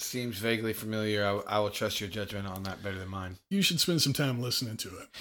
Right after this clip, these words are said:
Speaker 1: I will, because I don't know if you saw it, um, and I've, I've talked about it on a couple of episodes, but we did the, uh, Carl nominated me for the ten album challenge, ten life-changing albums. I don't know
Speaker 2: Mm.
Speaker 1: if you saw that on Facebook. We, a bunch of us did it.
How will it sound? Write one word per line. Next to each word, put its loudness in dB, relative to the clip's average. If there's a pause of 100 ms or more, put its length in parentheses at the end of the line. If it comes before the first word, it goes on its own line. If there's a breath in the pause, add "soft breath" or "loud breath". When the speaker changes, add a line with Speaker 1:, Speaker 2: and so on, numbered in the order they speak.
(300 loud breath)
Speaker 1:
I 12
will, 12
because 2
I 8
don't 2
know 6
if 0
you 0
saw 6
it, 0
um, -4
and -2
I've, -4 (180)
I've -14
talked -2
about 0
it -4
on -4
a -6
couple 0
of 2
episodes, -2
but -6
we -2
did -4
the, 0 (600)
uh, -8
Carl 4
nominated 0
me -2
for -6
the -6
ten -4
album -4
challenge, -6
ten -2
life-changing -4
albums. -6 (160)
I -6
don't 0
know -2
Speaker 2:
Mm. -2
Speaker 1:
if -8
you -8
saw -2
that -4
on -8
Facebook. -8
We, 2
a 2
bunch 2
of -4
us -4
did -2
it. -10